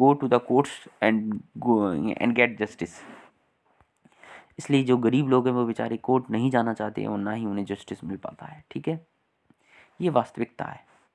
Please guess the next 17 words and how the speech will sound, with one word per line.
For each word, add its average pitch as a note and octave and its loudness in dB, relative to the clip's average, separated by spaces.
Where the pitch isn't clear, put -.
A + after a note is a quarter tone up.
The B2 0
Supreme F#3+ 0
Court F3 4
therefore D#3+ 4
devised, C3+ 4
uh, A#2+ 4
a A2+ 2
mechanism C3+ 2
of D3 4
public C#3+ -2
interesting C#3 -2
litigation D3+ 2
और B2+ -2
पीआईएल, C3+ 2
इसलिए E3+ -2
जो C3+ 0
है D#3 -4